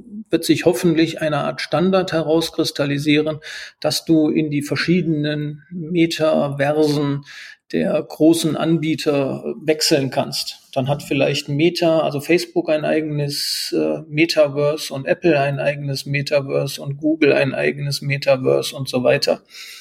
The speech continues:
Da muss man vielleicht gucken, wo man da hin will und wie man seine Sachen von dem einen in das andere übertragen kann.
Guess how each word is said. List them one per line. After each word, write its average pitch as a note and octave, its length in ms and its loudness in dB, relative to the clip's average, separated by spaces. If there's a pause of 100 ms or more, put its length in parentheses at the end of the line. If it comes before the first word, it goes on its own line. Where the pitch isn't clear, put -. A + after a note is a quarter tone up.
(220)
Da C#3+ 100 -2
muss C#3+ 180 -2
man D3 120 2
vielleicht C#3 300 2
gucken, E3+ 320 0
wo D3 80 2
man C#3 180 2
da B2 100 2
hin D#3+ 280 0
will D#3+ 180 4
und C#3 140 -2
wie C#3 80 -2
man C#3 160 0
seine C3 220 2
Sachen C#3+ 360 -2
von C#3 400 -2
dem C3 220 0
einen D3+ 320 0
in C3+ 140 -2
das C3 180 -2
andere D3 360 -2
übertragen C#3+ 600 2
kann. F3 260 0